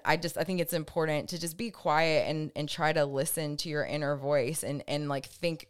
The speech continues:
like, once you have the core values identified, really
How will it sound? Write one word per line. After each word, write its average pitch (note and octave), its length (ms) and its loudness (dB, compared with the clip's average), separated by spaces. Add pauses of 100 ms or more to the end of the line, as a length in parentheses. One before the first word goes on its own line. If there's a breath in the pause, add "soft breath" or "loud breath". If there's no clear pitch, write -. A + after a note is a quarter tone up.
like, D3 180 -6
once D#3+ 200 -4
you E3 80 -4
have D#3 240 2
the D3 260 2
core E3 420 0
values D3 720 2 (140 loud breath)
identified, D#3 800 2
really D3+ 460 0